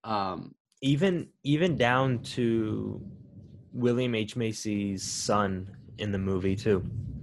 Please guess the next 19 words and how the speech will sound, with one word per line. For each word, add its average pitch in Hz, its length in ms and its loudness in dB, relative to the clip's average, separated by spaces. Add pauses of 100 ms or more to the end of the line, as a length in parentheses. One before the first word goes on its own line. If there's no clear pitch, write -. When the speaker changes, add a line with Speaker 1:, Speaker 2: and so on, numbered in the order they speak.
Speaker 2:
Uh, - 220 0
what's 107 220 -2
his 107 60 -2
name? 92 80 0
Speaker 1:
No, 120 80 2
don't 113 40 0
Speaker 2:
Scotty? 120 240 6
Speaker 1:
touch 147 160 8
Scotty 233 460 6
now. 117 180 4
Don't 135 260 -2
touch 214 200 -2
Scotty. 180 580 -2
Speaker 2:
Oh, 143 140 6
don't, 139 420 6
don't 131 180 -2
touch - 180 -4
Scotty. - 420 -10 (880)
Yeah, - 220 -4